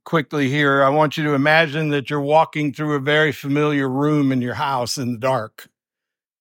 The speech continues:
I just did it yesterday. I was walking in the bedroom in the dark. And for the most part, I found my way around comfortably, although it was an uncomfortable comfort. You know what I mean. You know what's there, and you're afraid of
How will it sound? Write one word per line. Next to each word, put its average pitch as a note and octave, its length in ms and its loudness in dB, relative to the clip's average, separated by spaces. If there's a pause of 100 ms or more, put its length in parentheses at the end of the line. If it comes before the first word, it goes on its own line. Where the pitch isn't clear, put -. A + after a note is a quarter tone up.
(260)
I C#3+ 120 -6
just D3 240 0
did D#3 160 2
it D3+ 60 0
yesterday. C3+ 600 0
I A#2 60 -2
was A2+ 120 -6
walking D3 360 0
in C#3+ 100 2
the C3+ 80 2
bedroom C3 540 2
in B2+ 100 2
the A#2+ 80 -2
dark. C#3 460 -2 (1040)
And C#3 120 0
for F3 120 2
the F3 80 4
most A3+ 280 4
part, E3+ 300 6
I D3+ 80 2
found F3 320 4
my E3 160 0
way D3+ 220 0
around C#3 560 0
comfortably, A#2 760 -4
although C3 440 2
it C#3 100 -4
was C3 200 0
an D3 100 4
uncomfortable C3 840 0
comfort. A#2+ 540 -4 (1080)
You F#3+ 140 2
know G3+ 140 6
what D3+ 200 2
I A#2 180 -4
mean. G#2+ 460 -10
You F3+ 200 0
know G3+ 220 6
what's F#3+ 340 0
there, D#3 500 0
and D#3+ 120 -2
you're D#3+ 140 -2
afraid F#3 320 -4
of D3+ 160 -4